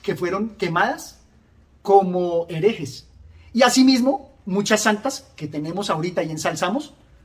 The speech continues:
pudieron s-, haber sido como estas monjas, sencillamente unas mentirosas que vieron la forma de hacer un bien a la comunidad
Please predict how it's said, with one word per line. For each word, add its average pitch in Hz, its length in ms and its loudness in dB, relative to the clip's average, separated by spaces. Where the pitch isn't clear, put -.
pudieron 208 340 8
s-, - 360 -6
haber 202 300 4
sido 240 340 -2
como 165 500 -4
estas 185 320 -6
monjas, 240 380 -6
sencillamente 226 520 0
unas 240 180 0
mentirosas 226 640 -2
que 190 100 2
vieron 185 300 2
la 180 120 0
forma 208 420 0
de 170 680 0
hacer 208 320 4
un 226 80 2
bien 226 180 0
a 226 80 0
la 220 120 -4
comunidad 180 480 -4